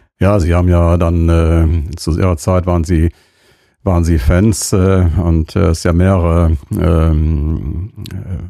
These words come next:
mehrere internationale Wettbewerbe gefahren. Und, äh, sie hatten einen einen großen Schlachtruf und der hieß halt eben Karl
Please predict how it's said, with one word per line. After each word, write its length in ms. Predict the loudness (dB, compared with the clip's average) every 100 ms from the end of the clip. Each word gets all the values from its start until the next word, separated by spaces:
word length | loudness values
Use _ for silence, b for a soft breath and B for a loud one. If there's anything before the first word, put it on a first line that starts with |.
| -4
mehrere 280 | 0 2 2
internationale 500 | 2 0 0 0 0
Wettbewerbe 400 | 0 0 0 0
gefahren. 440 | -2 -2 0 -2 -2
Und, 420 | -2 0 -2 -2
äh, 260 | -2 0 0
sie 180 | 0 0
hatten 240 | 0 0
einen 540 | 0 2 2 2 0 -2 -12 -18 -18 -18 -18 -20 _ -6
einen 220 | -2 0
großen 260 | 0 -2
Schlachtruf 840 | -4 -4 -4 -4 0 0 -2 -8 -20 -16
und 380 | -4 -2 -2 -2
der 360 | 0 2 2 0
hieß 380 | 0 -2 -4 -4
halt 320 | -2 0 -2
eben 380 | -4 -2 -2 -4
Karl 380 | -4 -2 0 -2